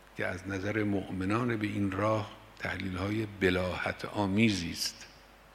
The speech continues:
امثال این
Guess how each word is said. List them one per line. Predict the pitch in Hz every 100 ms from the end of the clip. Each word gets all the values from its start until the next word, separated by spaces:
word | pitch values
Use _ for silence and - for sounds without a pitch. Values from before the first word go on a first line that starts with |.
| - - - - - - - - - - - - - - - - - -
امثال | 127 120 127 127
این | 123 113 113 113